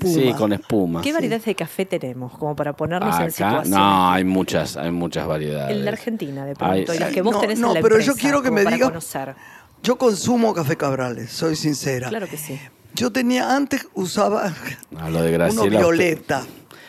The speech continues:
Speaker 2: Graciela tiene una cafetera que era vintage, que era una cafeterita de,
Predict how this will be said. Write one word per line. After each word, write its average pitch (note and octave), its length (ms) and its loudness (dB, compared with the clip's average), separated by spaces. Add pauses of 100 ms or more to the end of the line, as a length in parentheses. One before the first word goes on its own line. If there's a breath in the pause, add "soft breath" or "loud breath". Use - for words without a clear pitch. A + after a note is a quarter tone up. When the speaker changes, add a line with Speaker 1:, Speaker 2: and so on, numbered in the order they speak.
(100)
Speaker 2:
Graciela A#2 400 4
tiene G#2+ 220 4
una G2+ 180 4
cafetera G2+ 640 2
que G2 120 0
era F2+ 160 4
vintage, D#2+ 640 0
que E2 140 -6
era F2 260 0
una E2 260 -2
cafeterita E2 840 -2
de, D2+ 340 -4